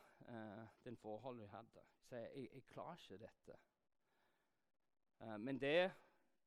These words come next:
gjennom Guds ord, gjennom, eh, hans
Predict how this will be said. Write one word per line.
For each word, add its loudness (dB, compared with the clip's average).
gjennom 0
Guds -6
ord, 0
gjennom, 0
eh, -10
hans -8